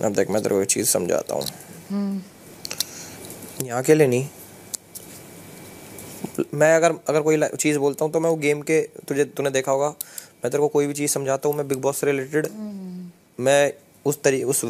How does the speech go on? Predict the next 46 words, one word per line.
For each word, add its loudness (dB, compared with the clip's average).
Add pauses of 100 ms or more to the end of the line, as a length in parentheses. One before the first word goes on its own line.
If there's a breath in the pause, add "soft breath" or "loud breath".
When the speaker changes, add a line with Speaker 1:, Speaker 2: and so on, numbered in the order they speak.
(260)
Speaker 1:
उसमें 2
समझाता 2
हूँ 0
कि -2
तू 2
यहाँ 2
भी 2
याद 2
रखे -2 (840 loud breath)
और 6
तेरे 6
बाहर 4
भी -4
तू -2
उस 0
चीज़ -2
पे -2
अमल 2
करे। 2
Speaker 2:
हम्म। -12
Speaker 1:
और 4
मैं 4
ये 4
भी 0
नहीं 0
कह 8
रहा 2
कि 0
मैं 2
बहुत 2
समझदार 2
हूँ, -6
कि -6
मुझे 0
सब 2
आता 2
है। -6 (160)
Speaker 2:
हम्म। -6 (840)
Speaker 1:
But 4
as 4
per 6
my 2
view, -2
जैसे 2
सपोज 0
तू 0